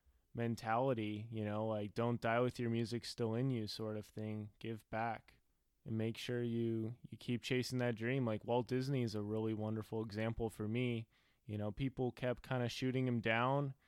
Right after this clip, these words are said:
but if you watch the Walt Before Mickey video from Amazon Prime, which is super good,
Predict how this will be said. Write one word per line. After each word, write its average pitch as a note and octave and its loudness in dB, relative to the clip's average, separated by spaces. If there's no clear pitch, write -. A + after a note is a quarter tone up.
but A#2 2
if A2+ -2
you A#2+ 0
watch A#2+ 2
the B2 2
Walt A2+ 2
Before A#2+ 0
Mickey B2+ 2
video C3+ 2
from A#2 -2
Amazon A2+ 0
Prime, A#2 -2
which B2 -2
is A2 -6
super A#2 -4
good, A#2+ 2